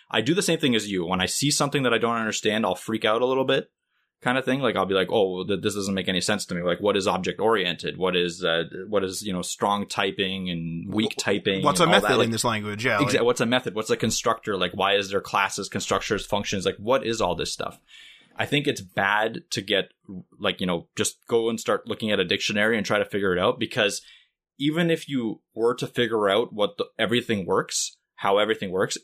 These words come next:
Speaker 1: almost every language does them a little bit differently. So, like, a constructor in one language will refer to something a little bit different in a different language. So it's a, it's more important to understand how everything's working.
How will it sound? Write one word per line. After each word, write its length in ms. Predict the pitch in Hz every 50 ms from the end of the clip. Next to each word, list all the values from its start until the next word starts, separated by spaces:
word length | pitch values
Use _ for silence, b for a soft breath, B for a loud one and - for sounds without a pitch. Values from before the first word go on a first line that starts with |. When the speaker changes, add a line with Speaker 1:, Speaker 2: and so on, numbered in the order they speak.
| _ _ _ _ _ _
Speaker 1:
almost 400 | - 120 127 143 151 156 - - -
every 280 | 113 107 110 123 123 110
language 480 | 98 95 95 101 120 127 127 117 101
does 220 | 90 101 98 98 95
them 180 | 104 95 90
a 40 | 87
little 200 | 85 85 87 82
bit 120 | 87 78
differently. 480 | 78 78 - 76 - 73 64 - - _ _ _ _ _ _ _ _ _ _ _ _ -
So, 140 | - -
like, 120 | 98 92 -
a 60 | 98
constructor 640 | - - 110 101 - - - 131 - - - 143 127
in 140 | 117 107 98
one 220 | 98 104 110 120
language 400 | 117 120 127 135 139 147 151 127
will 280 | 110 107 104 101 101 - - - 113 - 113
refer 420 | 110 110 110 - - - 113 113
to 120 | 117 117 107
something 400 | - - 113 107 - 117 107 101
a 60 | 98
little 320 | 98 101 120 123 123 120
bit 240 | 104 113 107 92 -
different 420 | - 107 - - - 101 92 -
in 80 | 98 90
a 80 | 90 85
different 340 | 92 92 - - 80 -
language. 440 | - 71 - - - - - - - B B B B
So 140 | B - 123
it's 100 | 120 -
a, 140 | 156 135 117 -
it's 160 | - 135 - -
more 300 | 127 131 147 160 165 165
important 360 | 151 - 156 147 147 147 139
to 60 | 143
understand 360 | 135 131 120 - - 127 120 120
how 180 | 120 117 117
everything's 400 | 113 110 117 110 117 110 101 95
working. 440 | 104 104 110 - 143 143 160 202 -